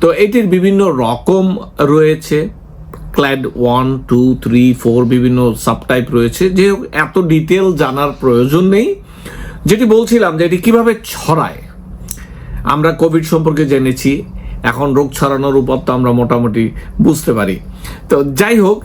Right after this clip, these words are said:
এটি ছড়ানোগুলো, প্রথমটা হচ্ছে ডাইরেক্ট কন্ট্যাক্ট, অর্থাৎ মানুষ থেকে মানুষে।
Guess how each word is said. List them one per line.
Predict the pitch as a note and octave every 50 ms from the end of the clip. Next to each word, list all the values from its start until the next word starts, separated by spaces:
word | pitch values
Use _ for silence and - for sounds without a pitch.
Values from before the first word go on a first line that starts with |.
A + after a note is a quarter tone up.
| - - -
এটি | - D#3+ D#3+ E3+ F3+ F3+ D#3+ -
ছড়ানোগুলো, | - - D3+ C#3+ D3+ E3 E3+ F3+ F3+ F3+ F3+ F3+
প্রথমটা | F3+ - F3+ D#3+ D#3+ F3+ F#3+ F#3 G3
হচ্ছে | G3 F#3+ G#3+ G#3
ডাইরেক্ট | E3 C3 E3 E3 E3 F3+ F#3+ F#3 - -
কন্ট্যাক্ট, | - D#3 D#3+ D#3 B2+ - - G#2+ - - -
অর্থাৎ | C3 C3 - - E3 D#3+ D#3+ D#3
মানুষ | C3+ C#3 D3+ E3+ F#3+ A3 A3 G#3 - -
থেকে | - G3 F3+ - E3+ D#3
মানুষে। | C3+ C3 B2 B2+ B2+ A#2 - - - -